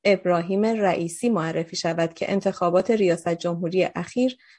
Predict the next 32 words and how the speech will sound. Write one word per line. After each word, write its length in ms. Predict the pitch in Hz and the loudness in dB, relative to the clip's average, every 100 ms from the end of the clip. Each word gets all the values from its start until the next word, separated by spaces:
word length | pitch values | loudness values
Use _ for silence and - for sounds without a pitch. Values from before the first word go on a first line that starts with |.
| _ | _
نفرت 580 | 214 208 - 226 226 - | 2 2 2 2 2 0
اکثریت 720 | - 190 - 208 185 196 254 | 0 -2 0 0 2 2 2
مردم 400 | 294 254 226 220 | 0 0 0 -2
ایران 440 | 220 208 202 208 196 | -2 -2 -2 -2 -4
نسبت 400 | 175 - 185 185 | -4 -2 -4 -2
به 80 | 175 | -2
این 240 | 190 - | -2 -2
آدمکش 640 | 175 180 175 175 190 214 | 2 2 2 -2 -4 -2
خونخوار 640 | 247 - 214 202 - 202 196 | -4 -4 -4 -4 0 0 0
را 140 | 190 | 0
نشان 380 | 180 165 208 190 | -2 -2 -2 -2
داده 220 | 143 - | -2 -4
است. 340 | 180 - - _ _ - - - - - | -8 -8 -14 _ _ -20 -20 -20 -20 -2
پیشنهاد 500 | 277 262 262 262 277 | 2 4 6 6 6
می‌کنم 360 | 285 285 277 277 | 4 4 6 4
از 180 | 233 | 2
آقای 380 | - 196 190 208 | 2 2 4 2
عمار 480 | 233 196 185 185 220 | 0 -2 0 0 0
ملکی 500 | 233 190 165 175 233 | 0 0 0 -4 -2
دعوت 380 | 220 175 175 202 | 0 2 0 -4
کنید 340 | - 233 240 | -4 -4 -2
تا 120 | 233 | 0
در 160 | 180 170 | 0 0
مهستان 600 | 170 175 170 - 214 233 | 0 -2 -4 -2 0 2
لااقل 440 | 208 170 170 190 | 2 0 0 0
دربارهٔ 500 | 214 180 175 165 190 | 2 2 2 0 -2
همین 520 | 220 - 247 262 254 196 | -4 -2 0 0 0 0
یک 200 | 185 - | -2 -4
نتیجهٔ 560 | 185 185 175 190 214 226 | -8 -6 -2 2 2 2
وحشتناک 800 | 202 185 - 175 175 185 196 - | 2 0 -2 -2 -2 -4 -4 -2
توضیح 400 | - 175 170 175 | 2 4 4 0
دهند. 340 | - 170 - | -2 -6 -8